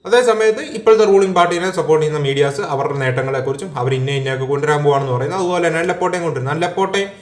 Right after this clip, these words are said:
അതാണ് വേണ്ടത്. പക്ഷെ സാവിയോട് വന്നിട്ട് ചോദിക്കുന്നു, "നിങ്ങൾ സ-, ഫൈനാൻഷ്യലി കോമ്പീറ്റ് ചെയ്യാൻ പറ്റുമോ? ലപ്പോർട്ട അങ്ങനെയൊക്കെയാണല്ലോ പറയുന്നത്." So, പുള്ളി എന്ത് പറയും? പുള്ളി as a coach എന്ന് പറയും. ഇപ്പം നിങ്ങൾ, ഇപ്പം ഞാൻ ഇനി പൊളിറ്റിക്കൽ പാർട്ടി സിറ്റുവേഷൻ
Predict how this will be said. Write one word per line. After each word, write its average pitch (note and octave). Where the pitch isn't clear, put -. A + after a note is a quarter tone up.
അതാണ് F#3+
വേണ്ടത്. E3+
പക്ഷെ B2
സാവിയോട് B3
വന്നിട്ട് B3+
ചോദിക്കുന്നു, A3
"നിങ്ങൾ A#3
സ-, A3+
ഫൈനാൻഷ്യലി G#3
കോമ്പീറ്റ് G3+
ചെയ്യാൻ F#3
പറ്റുമോ? F3
ലപ്പോർട്ട E3
അങ്ങനെയൊക്കെയാണല്ലോ E3+
പറയുന്നത്." D#3
So, A#3
പുള്ളി A#3+
എന്ത് C4
പറയും? A3+
പുള്ളി B3+
as G#3
a G#3
coach G3
എന്ന് F#3
പറയും. E3+
ഇപ്പം G#3
നിങ്ങൾ, A3+
ഇപ്പം F3+
ഞാൻ F#3+
ഇനി F#3
പൊളിറ്റിക്കൽ F3+
പാർട്ടി E3+
സിറ്റുവേഷൻ E3